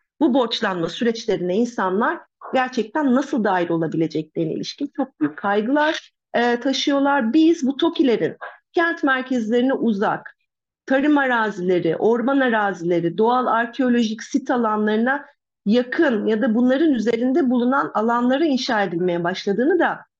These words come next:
hem gözlemledik hem de emek ve, e, meslek örgütlerinin raporları,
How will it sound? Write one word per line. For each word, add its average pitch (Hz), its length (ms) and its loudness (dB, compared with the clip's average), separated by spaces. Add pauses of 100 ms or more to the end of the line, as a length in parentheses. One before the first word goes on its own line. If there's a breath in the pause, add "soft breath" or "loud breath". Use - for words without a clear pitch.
(260)
hem 359 220 -2
gözlemledik 359 840 2 (300 loud breath)
hem 311 200 0
de 277 60 2
emek 302 300 0
ve, 240 100 2 (280)
e, 214 140 2
meslek 262 380 0
örgütlerinin 214 800 2
raporları, 220 600 2